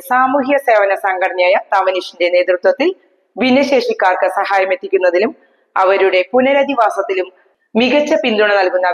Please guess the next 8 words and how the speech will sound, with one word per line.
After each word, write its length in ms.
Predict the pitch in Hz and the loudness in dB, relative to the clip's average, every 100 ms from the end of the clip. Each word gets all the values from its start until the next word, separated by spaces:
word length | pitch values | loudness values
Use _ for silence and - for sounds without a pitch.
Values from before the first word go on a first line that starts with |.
| 220 | -4
വിദ്യാഭ്യാസ 560 | 220 254 262 269 262 262 | -2 0 2 0 0 -4
സ്ഥാപനം 420 | 214 190 185 185 185 190 | -2 0 0 -2 -4 -4
എന്ന 120 | 190 180 | -2 -2
വിഭാഗത്തിനുള്ള 640 | 175 185 185 185 175 170 165 | 0 2 0 0 -2 -2 -2
പുരസ്കാരത്തിനാണ് 800 | 180 180 180 175 175 170 170 285 - _ _ _ | -2 -2 -2 -2 -2 -2 -2 -4 -8 _ _ _
ക്രൈസ്റ്റ് 320 | 202 185 185 - | -2 0 -2 0
കോളേജ് 320 | 180 180 180 - 165 | 0 0 -2 -4 -4
അർഹമായത്. 520 | 160 151 156 147 - | -2 -2 -2 -2 -4